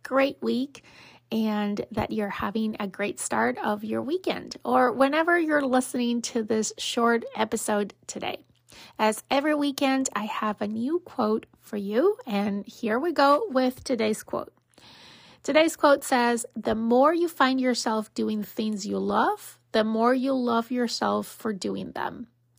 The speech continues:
Let me repeat it one more time. The more you find yourself doing things that you love, the more you love yourself for doing them. And I want you to reflect on this f-, just for a second, because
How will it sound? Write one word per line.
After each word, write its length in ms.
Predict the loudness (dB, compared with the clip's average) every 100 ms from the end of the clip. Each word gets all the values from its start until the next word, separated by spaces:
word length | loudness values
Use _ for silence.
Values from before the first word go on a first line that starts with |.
| -6
Let 80 | -2
me 80 | 2
repeat 320 | 2 2 2
it 100 | 4
one 180 | 2 2
more 100 | -2
time. 400 | 0 -2 -2 -12 -20 -20 -20 _
The 80 | 2
more 360 | 4 6 6 6
you 140 | 4
find 380 | 2 2 2 2
yourself 480 | 0 2 0 0 -2 -8
doing 320 | -4 -2 0 -2
things 340 | -2 -2 0
that 180 | -2 -2
you 120 | 0
love, 560 | 2 2 2 0 -4 -12 _
the 100 | -2
more 340 | 0 2 2
you 180 | 2 0
love 320 | 2 2 0
yourself 580 | 0 0 0 0 -2 -2
for 200 | -2 -4
doing 440 | -2 -4 -4 -4 -10
them. 300 | -12 -12 -16 _ _ _ _ _ _ _ _ -16 -4
And 100 | 4
I 60 |
want 220 | 6 6 4
you 60 |
to 180 | 2 2
reflect 500 | 4 4 4 4 2
on 180 | 0 2
this 360 | 2 0 -2 -8 -18
f-, 200 | -20 -4
just 280 | 2 2 2
for 100 | 0
a 120 | 0
second, 520 | -2 -6 -10 -14 -14 -18 _ _
because 680 | -6 -4 4 6 6 2 -2